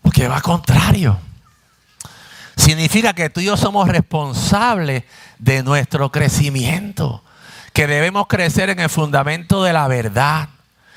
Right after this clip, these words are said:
Y Cristo es la verdad. Y su palabra lo testifica. Es buscar crecer mediante la palabra a través de la Escritura por medio del discipulado. Y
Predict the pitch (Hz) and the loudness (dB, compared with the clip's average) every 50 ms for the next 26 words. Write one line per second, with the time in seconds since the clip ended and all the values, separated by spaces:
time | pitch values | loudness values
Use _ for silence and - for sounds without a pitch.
0 | - - - - - 175 180 170 160 135 - - - 180 214 233 214 - - - | -20 -20 -20 -6 -2 0 2 2 0 0 -2 -2 0 0 2 2 0 0 0 0
1 | 151 127 123 131 123 120 117 113 107 95 95 90 87 - - - - - - - | 0 0 2 0 0 0 -2 -2 -2 -4 -4 -4 -4 -6 -8 -12 -20 -20 -20 -12
2 | - - 180 180 165 - 180 170 151 - 175 156 151 160 175 185 202 202 196 196 | -4 0 2 2 2 2 0 -2 0 2 2 2 2 0 0 0 0 0 0 -2
3 | 196 185 - 170 143 139 - - 151 139 - - - 190 202 190 - 120 110 95 | -2 -2 -2 -4 -4 -4 -2 -2 -2 0 0 2 2 2 2 2 0 -2 -2 -2
4 | - - - - - - 147 175 202 196 180 165 165 156 143 - _ - 175 175 | -4 -8 -20 -10 -4 -2 0 0 0 0 -2 0 -2 -2 -2 -2 _ -2 0 0
5 | 190 180 - - 165 151 143 131 - - 170 175 175 170 165 156 147 135 127 135 | 0 -2 -6 -8 -4 -2 -2 0 0 0 0 0 0 -2 -2 -2 -2 0 0 0
6 | 139 139 131 127 - 139 135 127 131 127 - 123 123 135 160 185 196 185 160 135 | 0 0 -2 -4 -4 -2 0 0 0 0 0 0 0 0 0 0 0 0 0 0
7 | 123 120 - - - - - - - - 143 139 135 131 - - 127 127 127 127 | -2 -4 -6 -10 -20 -20 -20 -10 -4 -2 0 0 0 -2 -2 0 0 0 2 2
8 | 123 160 180 170 143 117 101 - - - - - - - - - - 107 135 135 | 0 0 0 0 0 -2 -4 -6 -8 -12 -12 -14 -18 -20 -20 -10 -2 0 0 2
9 | 131 135 131 - - 143 143 139 131 - 233 247 254 240 190 139 110 - - - | 2 0 -2 -2 -2 -2 -2 0 0 0 -2 0 0 0 0 0 -2 -4 -10 -18
10 | - - - - 127 127 120 113 113 123 135 139 139 135 131 131 120 120 113 - | -20 -10 -2 0 0 0 0 -2 -2 -2 -2 -2 0 0 -2 -2 -2 -2 0 0
11 | 117 - - 104 98 90 85 82 82 87 90 - - - _ _ _ _ _ _ | 0 0 0 0 0 0 0 -2 -4 -8 -10 -14 -20 -20 _ _ _ _ _ _
12 | _ _ _ _ _ _ _ _ _ _ _ _ _ _ _ _ _ _ _ _ | _ _ _ _ _ _ _ _ _ _ _ _ _ _ _ _ _ _ _ _
13 | _ _ _ _ - - - _ _ _ _ _ _ _ _ _ _ - 127 123 | _ _ _ _ -20 -20 -20 _ _ _ _ _ _ _ _ _ _ -2 0 0